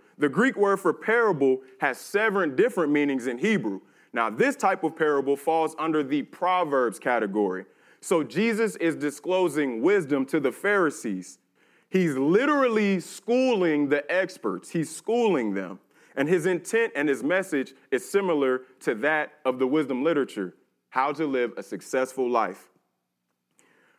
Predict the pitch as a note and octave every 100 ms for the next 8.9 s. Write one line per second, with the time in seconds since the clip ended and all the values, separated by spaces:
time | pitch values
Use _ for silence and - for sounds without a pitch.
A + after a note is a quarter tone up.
0 | - G#3 A#3+ F#3+ D#3 G3 E3 D#3+ F3+ E3+
1 | E3 D#3+ C3 D#3 A2+ F3+ E3+ C#3+ D3+ C#3+
2 | C3 C#3 D3 D3 - D#3 C3 A2+ G2 G#3
3 | G3+ - E2+ C#2 - _ _ _ _ _
4 | - E3+ C#3 D#3 C3+ C3+ G#2+ G#2 C3+ E3+
5 | D#3+ A2 F#2+ E2+ - _ _ _ _ _
6 | _ _ B2+ D#3+ D3 A2 D#3+ A3+ F3+ F3
7 | C#3+ C#3 - D3+ D3+ C#3+ A#2 - - F#3+
8 | G3+ F#3+ D#3 D3+ A#2+ G#2 A2+ G#2 F2+